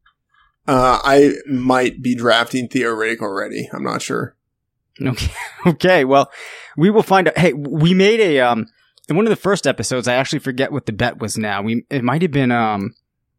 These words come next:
Speaker 2: I feel like it had to do with the Patriots player, but I almost wanna put down a Theo Riddick one right now.
Speaker 1: I think it was, uh, I took Burkhead and I think you took Michelle.
Speaker 2: Oh, okay. Oh, uh,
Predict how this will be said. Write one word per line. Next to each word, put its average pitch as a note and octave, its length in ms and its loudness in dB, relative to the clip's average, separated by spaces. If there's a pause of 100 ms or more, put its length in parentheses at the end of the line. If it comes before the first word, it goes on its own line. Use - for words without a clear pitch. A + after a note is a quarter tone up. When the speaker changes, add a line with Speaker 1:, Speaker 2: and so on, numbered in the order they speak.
(640)
Speaker 2:
I C3 40 -12
feel D#3 200 -4
like F#3+ 100 -6
it C#3 60 -2
had A2 140 0
to A2 60 -10
do A#2+ 80 -2
with G#2+ 100 -4
the - 60 -10
Patriots A2 400 -6
player, G#2 260 -4
but A2 100 -2
I A2+ 60 0
almost D3 280 -2
wanna C3 160 -4
put B2 160 -4
down B2 140 0
a G#2 60 -6
Theo A#2+ 260 -2
Riddick A2 280 -4
one G2 160 -4
right F#2 160 -6
now. G2 200 -6
Speaker 1:
I A#2 80 -2
think B3+ 260 2
it G#3 80 6
was, C#3 440 6
uh, A#2 520 4
I C#3+ 100 2
took D3 320 2 (300)
Burkhead G#2+ 680 0 (140)
and C3+ 100 0
I B2 80 4
think C3 220 0
you B2+ 120 6
took B2+ 200 0
Michelle. A#2 600 -6 (540)
Speaker 2:
Oh, B2+ 200 6
okay. A2 320 0 (840)
Oh, G#3 180 6
uh, D#3+ 180 2